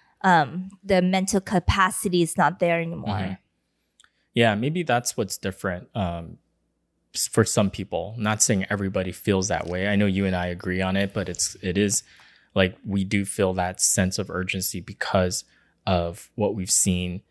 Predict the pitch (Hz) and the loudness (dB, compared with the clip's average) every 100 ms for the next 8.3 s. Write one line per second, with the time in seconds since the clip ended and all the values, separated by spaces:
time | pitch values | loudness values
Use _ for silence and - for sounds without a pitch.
0 | _ 95 90 92 90 87 85 87 85 87 | _ -6 0 0 0 -4 -4 -2 -2 -2
1 | 82 87 - - 87 82 85 92 - - | -6 -8 -12 -6 -4 -4 -8 -8 -10 -10
2 | _ _ _ - 92 90 - 82 - _ | _ _ _ -6 -4 -4 -6 -10 -14 _
3 | _ _ _ _ - - _ _ _ - | _ _ _ _ -20 -20 _ _ _ 0
4 | 98 - 104 92 - 127 - 98 - 82 | 0 2 -2 -2 0 0 -2 -6 -10 -16
5 | - _ _ _ 95 90 85 - 123 170 | -18 _ _ _ -8 -6 -4 -2 0 0
6 | 135 104 92 92 92 117 151 156 156 139 | 0 0 0 -2 -4 -2 -2 -2 -2 -2
7 | 147 127 131 120 117 117 101 101 98 90 | -4 -2 -2 0 0 0 -2 -4 -4 -6
8 | 87 87 92 | -8 -12 -16